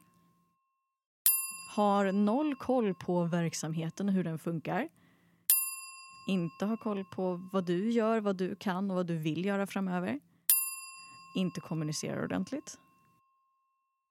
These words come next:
Ja, inte har så mycket ordning och reda överlag.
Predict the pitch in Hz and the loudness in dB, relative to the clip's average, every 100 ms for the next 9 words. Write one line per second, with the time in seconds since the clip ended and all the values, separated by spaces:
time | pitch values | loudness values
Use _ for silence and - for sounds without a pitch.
0 | _ _ - - 1017 - - - 1017 - | _ _ 2 2 0 -6 -12 -14 -16 -10
1 | - 269 147 - - 190 185 190 - 220 | -4 0 2 2 0 -2 -2 -2 0 0
2 | - 214 196 196 190 190 170 165 160 165 | 0 0 2 2 0 0 -2 -2 -2 -2
3 | 147 | -2